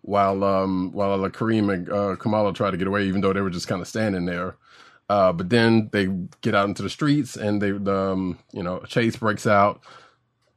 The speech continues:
um, all over the place, which ends, uh, in, um, well, two things.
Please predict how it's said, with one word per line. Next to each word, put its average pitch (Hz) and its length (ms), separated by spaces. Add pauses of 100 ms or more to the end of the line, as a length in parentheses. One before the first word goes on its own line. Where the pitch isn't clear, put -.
(120)
um, 87 800 (420)
all 95 260
over 95 140
the 95 80
place, 95 440 (160)
which 107 260
ends, 175 440 (1080)
uh, 117 320
in, 113 500
um, 101 600 (960)
well, 190 280
two 226 180
things. 101 400